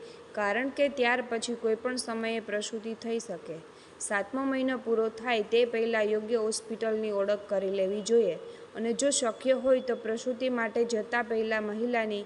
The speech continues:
હોસ્પિટલમાં ઓછામાં ઓછી એક તપાસ કરાવી લેવી જોઈએ. નવમા મહિના સુધી હોસ્પિટલમાં અથવા ઘરે પ્રસૂતિ માટેની તમામ તૈયારીઓ પૂર્ણ કરી લેવી જોઈએ.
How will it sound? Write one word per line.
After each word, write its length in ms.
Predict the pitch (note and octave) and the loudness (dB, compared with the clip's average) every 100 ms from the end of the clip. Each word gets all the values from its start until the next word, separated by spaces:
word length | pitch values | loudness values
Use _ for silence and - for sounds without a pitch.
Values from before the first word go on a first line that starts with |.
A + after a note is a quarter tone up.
| - - - | -10 -20 -6
હોસ્પિટલમાં 800 | G#3+ A#3+ - B3 B3+ B3 B3 A#3 | -4 -4 -4 2 4 4 2 2
ઓછામાં 480 | A3 A3 B3+ B3+ A#3 | 0 0 -4 -2 0
ઓછી 320 | A3 - A#3 - | 0 -2 -6 0
એક 140 | C4 C4 A#3 | 0 0 -4
તપાસ 380 | A3+ A#3+ A#3+ | -2 -2 -2
કરાવી 420 | - A3+ A3 A3 A3 | 0 2 4 4 2
લેવી 320 | F#3+ G3 G#3+ | 0 -2 0
જોઈએ. 360 | A#3 A3 D#3+ - - - - - - - - G#3 | 2 2 0 -6 -16 -20 -20 -20 -20 -20 -12 -2
નવમા 400 | G#3 G#3 C4 E4 | 2 4 4 4
મહિના 320 | D4+ D4 C#4+ | 4 4 2
સુધી 320 | D4 C4 C4 | 0 0 2
હોસ્પિટલમાં 840 | B3 A#3 A#3 B3+ B3 B3+ C4 B3 | 4 2 0 0 4 4 4 2
અથવા 320 | A3+ - A#3+ A3+ | 0 0 2 2
ઘરે 320 | G3+ G#3 A#3 | 4 4 4
પ્રસૂતિ 560 | A#3 A3 G#3+ B3+ C#4 | 0 -4 -2 -2 0
માટેની 500 | B3+ A#3 A3 A#3 A#3 | 0 0 0 0 -2
તમામ 460 | A3 G#3 A3 C4 C#4 | 0 0 2 2 2
તૈયારીઓ 600 | B3+ A#3 A#3 A3+ A#3 A3+ | 2 4 4 4 4 2
પૂર્ણ 360 | A3+ G#3 G#3+ G#3+ | 0 -2 0 0
કરી 300 | G#3 G3+ G3+ | 2 2 2
લેવી 320 | F#3+ F#3+ G3+ | 0 -2 -2
જોઈએ. 340 | G#3+ G3 D#3 | -2 -2 -4